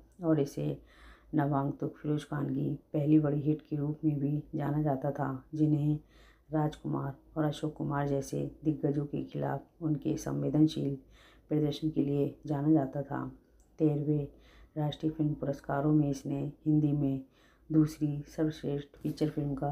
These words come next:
पुरस्कार जीता। फेंकना। अशोक कुमार मेजर चंद्रकांत के रूप में, इंस्पेक्टर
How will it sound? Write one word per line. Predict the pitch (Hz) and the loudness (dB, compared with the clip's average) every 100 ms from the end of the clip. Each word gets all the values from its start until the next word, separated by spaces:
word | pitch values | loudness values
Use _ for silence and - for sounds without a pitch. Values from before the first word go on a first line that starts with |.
| 143 | -4
पुरस्कार | - 156 - 147 143 | -4 -6 -4 -4 -2
जीता। | 139 135 135 135 - _ _ _ - - - - _ _ - - - - - - _ - | -2 -2 -4 -4 -10 _ _ _ -20 -20 -20 -20 _ _ -20 -20 -20 -20 -20 -20 _ 0
फेंकना। | 156 139 143 143 - - - | 0 0 -2 -4 -8 -18 -12
अशोक | 165 156 147 | -6 -2 -2
कुमार | 160 147 139 143 156 - | 0 0 0 -2 -4 0
मेजर | 156 147 147 | 4 4 2
चंद्रकांत | 139 143 139 - 139 143 | -2 -4 -4 -4 -6 -8
के | - | -8
रूप | 139 143 - | -8 -8 -6
में, | 147 139 - _ - | -4 -6 -10 _ -10
इंस्पेक्टर | 147 147 143 - 143 | -8 -8 -8 -4 -6